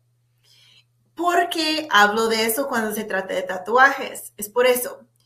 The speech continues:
Es porque cuando uno está arreglando en los consulados americanos, y lo he visto mucho en el consulado americano en México, que ellos están, as-,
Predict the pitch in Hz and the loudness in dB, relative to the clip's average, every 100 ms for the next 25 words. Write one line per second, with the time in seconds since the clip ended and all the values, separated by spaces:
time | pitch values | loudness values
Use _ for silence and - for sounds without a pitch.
0 | _ _ _ - 262 - - 311 311 311 | _ _ _ -4 -2 -4 -6 -2 -2 -2
1 | - 208 208 - 262 254 262 - 320 370 | -4 -4 -4 -4 -4 -2 -6 -6 -4 -2
2 | 453 427 294 277 254 208 208 214 214 220 | -2 -2 0 0 0 0 2 2 0 -4
3 | 220 196 196 - 220 226 254 220 262 254 | -4 -4 -6 -8 -8 -4 2 2 2 -2
4 | 196 190 196 - - - - - 220 208 | -6 -6 -8 -12 -14 -18 -18 -14 -10 -8
5 | 196 208 214 233 254 - 262 233 226 247 | -6 -6 -6 -6 -6 -4 -4 -4 -6 -6
6 | - 214 196 214 220 277 254 262 233 196 | -8 -6 -8 -10 -8 0 0 0 -2 -6
7 | 202 220 226 - - 208 202 233 269 269 | -4 -4 -4 -8 -10 -8 -2 0 0 -2
8 | - - - _ _ _ _ _ _ _ | -12 -18 -20 _ _ _ _ _ _ _
9 | _ - 294 - 285 349 359 277 262 269 | _ -4 -2 6 8 8 4 4 2 0
10 | - 269 254 277 285 247 247 | 0 4 4 4 0 -2 -2